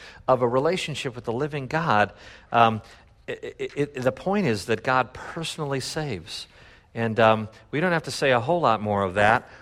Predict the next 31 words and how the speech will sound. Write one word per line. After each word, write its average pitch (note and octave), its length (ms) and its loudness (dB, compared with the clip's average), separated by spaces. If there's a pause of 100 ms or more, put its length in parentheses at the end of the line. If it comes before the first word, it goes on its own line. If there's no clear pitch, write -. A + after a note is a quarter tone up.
(160)
but, B2 240 0
um, A#2 300 4 (320)
I, B2 100 4
I B2+ 100 4
would C#3+ 160 2
like D3+ 140 2
to - 80 -10
close C#3+ 320 -2
with C3+ 140 -8
these C3+ 240 -8
things. F2+ 480 -8 (1200)
You B2 60 -6
know, B2 120 0
in A#2 140 -2
verse A#2+ 300 -2
three, B2 400 -2 (320)
there's G#2 180 -4
one A#2+ 240 -2
verse A2+ 300 -2
that G#2 100 0
I G2 100 2
haven't G#2 280 -2
really F#2+ 340 -4 (440)
focused - 600 -4
on, F2 220 -4
and F#2+ 100 -4
it's - 140 -8
a G2+ 40 -12
pretty A#2 360 -4
powerful A#2+ 640 0
verse. G#2+ 540 -2